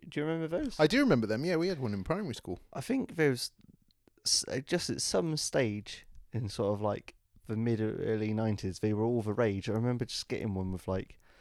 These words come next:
Speaker 1: a magazine and, or, like, cards you could just get.
Speaker 2: Yeah.
Speaker 1: And it was like, "Oh," and there was one that smelt like a skunk.
Speaker 2: Really?
Speaker 1: And that's the only
Speaker 2: Can you remember what that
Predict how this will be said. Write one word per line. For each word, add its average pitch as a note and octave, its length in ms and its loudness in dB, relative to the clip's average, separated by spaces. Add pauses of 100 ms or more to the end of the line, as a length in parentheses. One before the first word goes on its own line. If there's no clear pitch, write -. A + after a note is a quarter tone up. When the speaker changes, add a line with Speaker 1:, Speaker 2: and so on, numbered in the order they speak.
(320)
Speaker 1:
a G#2+ 60 -6
magazine G#2+ 760 0
and, G2 400 -6 (160)
or, G#2 120 0
like, G2 200 -2 (160)
cards A2+ 460 0
you F#2+ 80 -6
could - 160 -14
just - 260 -6
get. F#2+ 200 -2
Speaker 2:
Yeah. A2+ 260 2 (460)
Speaker 1:
And G#2 80 -2
it G2+ 100 -2
was G2+ 140 -10
like, G2 160 -4
"Oh," B2+ 380 -2
and A2 100 -2
there G#2+ 100 0
was G2+ 120 -2
one G#2+ 160 4
that G2+ 160 -4
smelt - 260 -4
like G#2 160 -8
a G2+ 60 -8
skunk. - 420 -8 (680)
Speaker 2:
Really? E3 460 -4
Speaker 1:
And G#2+ 80 -2
that's G#2+ 240 0
the G#2+ 240 2
only G#2 320 0 (340)
Speaker 2:
Can D3+ 160 0
you C#3+ 100 0
remember C3+ 340 2
what B2 200 0
that B2 200 0